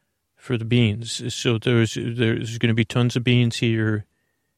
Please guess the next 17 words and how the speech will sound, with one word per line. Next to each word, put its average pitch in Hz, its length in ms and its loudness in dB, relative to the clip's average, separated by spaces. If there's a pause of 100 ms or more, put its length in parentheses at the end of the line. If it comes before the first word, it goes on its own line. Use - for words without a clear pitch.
(140)
and 113 440 -2
we're 123 140 0
gonna 107 160 0
take - 280 -4
payment 120 340 4
in 113 100 2
beans 110 380 0
today, 113 600 -6 (260)
or, 117 380 -2
you 127 100 0
know, 113 160 0
anything 120 340 0
else 113 240 -2
people 120 300 -2
have 110 400 0
to - 100 -6
give. 113 640 2